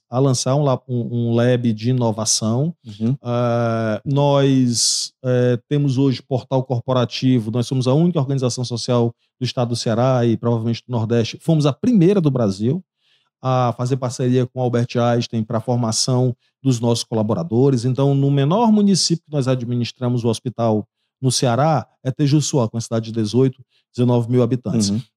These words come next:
Speaker 1: O técnico de enfermagem, o enfermeiro, o profissional de saúde do Hospital de Tejuçuoca,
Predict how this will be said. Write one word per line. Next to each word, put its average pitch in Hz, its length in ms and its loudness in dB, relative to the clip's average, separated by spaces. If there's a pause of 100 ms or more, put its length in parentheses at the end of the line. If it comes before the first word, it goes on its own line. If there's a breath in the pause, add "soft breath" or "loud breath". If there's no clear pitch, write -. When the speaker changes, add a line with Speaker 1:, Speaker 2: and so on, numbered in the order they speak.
Speaker 1:
O 151 80 -2
técnico 135 920 2 (260)
de 120 140 -2
enfermagem, 117 720 0
o 131 80 2
enfermeiro, 123 600 0
o 131 40 0
profissional 143 520 -2
de 190 100 2
saúde 147 560 4
do 123 120 0
Hospital 120 360 -2
de 120 120 -6
Tejuçuoca, 123 720 0